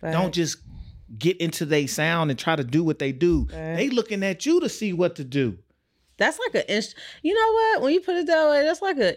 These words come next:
Speaker 1: instrumentalist trying to put out music by just taking loops off Splice.
Speaker 2: Mm.
Speaker 1: And then getting mad when somebody got something to say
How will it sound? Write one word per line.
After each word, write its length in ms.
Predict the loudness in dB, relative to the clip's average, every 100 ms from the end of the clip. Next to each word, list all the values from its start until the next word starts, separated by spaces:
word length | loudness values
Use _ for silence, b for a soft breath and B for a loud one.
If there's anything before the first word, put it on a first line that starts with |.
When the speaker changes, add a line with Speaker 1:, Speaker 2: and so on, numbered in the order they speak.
| -2
Speaker 1:
instrumentalist 1160 | -4 -4 -4 -2 0 0 0 -2 -4 -8 -18 _ _ _ _ _ _ _ _ _ _ _ _
trying 220 | -2 0 0
to 60 |
put 200 | -2 0
out 360 | 2 2 -2 -8 -10
music 580 | -4 -2 -2 -2 -2 -6 _ _ _ _ _ _
by 200 | -2 -2
just 400 | -2 -6 -6 -10 -20 _ _ _ _ _ _ _ _
taking 420 | -2 -2 -2 -2 0
loops 320 | -2 -2 -4
off 240 | -4 -6
Splice. 640 | -8 -4 -2 -2 -8 -16 -20 _ _ _ -4
Speaker 2:
Mm. 300 | -4 -4 -8 _ _ _ _ _ _ _ _ _ -20 -12 -2
Speaker 1:
And 160 | 0 2
then 100 | 2
getting 300 | 2 2 0
mad 280 | 2 2 0
when 80 | -2
somebody 360 | 0 0 2
got 180 | 0 0
something 180 | -2 -4
to 60 | -4
say 440 | -2 -2 -2